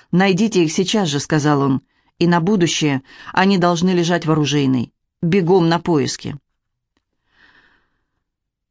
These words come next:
"Ненавижу, когда меня считают ребенком", пожаловалась Луиза Нори по пути к Милфарм. Теперь они будут там часами сидеть и решать нашу судьбу, словно мы пешки в их игре.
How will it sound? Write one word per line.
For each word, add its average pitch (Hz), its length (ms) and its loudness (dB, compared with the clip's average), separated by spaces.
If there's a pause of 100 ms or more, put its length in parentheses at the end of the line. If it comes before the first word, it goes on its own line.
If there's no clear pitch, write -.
(600)
"Ненавижу, 254 560 4
когда 220 260 0
меня 214 180 4
считают 214 460 -2
ребенком", 156 580 2 (180)
пожаловалась 170 640 0
Луиза 165 360 0
Нори 196 260 0
по 190 140 -2
пути 160 400 0
к 165 120 -8
Милфарм. 151 640 -2 (480)
Теперь 202 300 0
они 190 120 2
будут 175 260 0
там 180 180 0
часами 160 440 0
сидеть 165 440 -2
и - 100 0
решать 170 360 -2
нашу 156 260 0
судьбу, 131 440 -2 (280)
словно 208 340 2
мы 214 120 0
пешки 151 340 -2
в 143 80 2
их 139 120 -2
игре. 139 300 -2